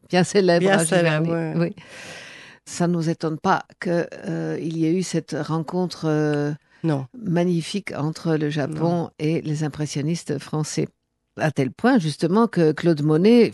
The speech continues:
Speaker 1: a développé une, une passion pour devenir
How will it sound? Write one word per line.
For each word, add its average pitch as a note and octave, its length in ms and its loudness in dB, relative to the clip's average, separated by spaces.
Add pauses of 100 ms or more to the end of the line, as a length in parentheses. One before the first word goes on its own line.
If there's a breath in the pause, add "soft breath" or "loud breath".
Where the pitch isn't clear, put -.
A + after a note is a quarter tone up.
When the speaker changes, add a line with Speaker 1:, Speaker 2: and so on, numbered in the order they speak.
(100)
Speaker 1:
a D#3+ 120 -4
développé D#3+ 640 4
une, D3+ 420 2 (300 loud breath)
une D#3+ 100 -2
passion A3+ 1040 4 (140)
pour C4 480 6 (100)
devenir F3+ 580 6